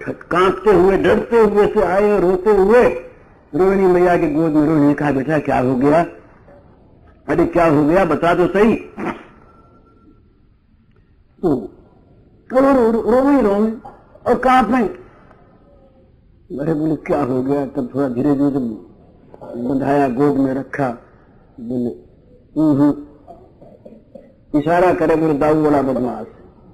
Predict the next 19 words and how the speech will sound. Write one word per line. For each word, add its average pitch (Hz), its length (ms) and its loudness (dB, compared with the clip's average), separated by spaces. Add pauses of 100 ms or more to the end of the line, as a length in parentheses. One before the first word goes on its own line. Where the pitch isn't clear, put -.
(760)
तो 170 60 -2
मैया 170 320 4
ने 156 100 0
कहा, 160 160 0
"आज 156 320 2
आने 156 260 0
दे, 151 100 0
उसको 143 340 -2
डांटूंगी 143 460 0
खूब, 143 440 -4 (100)
तू 151 100 -4
बता 151 280 0
तो 175 100 2
सही 202 180 2
क्या 196 260 2
बात 190 260 4
है।" 127 80 0 (840)
तब 123 200 -4
बोले, 135 300 0